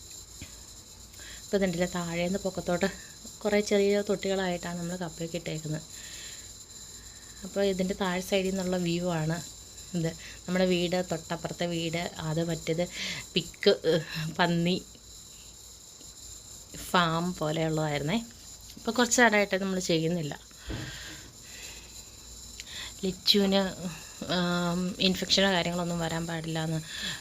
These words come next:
ഡോക്ടേഴ്സിൻ്റെ സ്ട്രിക്റ്റ് ആയിട്ടുള്ള നിർദ്ദേശം ഉള്ളതുകൊണ്ട് നമ്മൾ അങ്ങനെയുള്ള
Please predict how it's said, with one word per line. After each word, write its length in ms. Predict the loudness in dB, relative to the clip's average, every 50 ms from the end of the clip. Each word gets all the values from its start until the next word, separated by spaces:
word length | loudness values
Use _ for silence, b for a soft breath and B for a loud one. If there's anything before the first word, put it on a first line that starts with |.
| B -4 -2
ഡോക്ടേഴ്സിൻ്റെ 600 | -2 -2 -2 0 2 4 4 4 4 4 2 2 2 2
സ്ട്രിക്റ്റ് 340 | 2 0 -2 0 4 4 4
ആയിട്ടുള്ള 320 | 4 4 2 0 0 0 0 B B B B B B B -2 -2 -2
നിർദ്ദേശം 540 | -2 -2 0 2 2 4 4 4 2 2 2 4
ഉള്ളതുകൊണ്ട് 460 | 4 2 4 4 2 2 2 0 0 -2
നമ്മൾ 200 | -2 -2 0 0 0 0 0 -2 -2 0
അങ്ങനെയുള്ള 360 | 2 2 2 4 4 4 4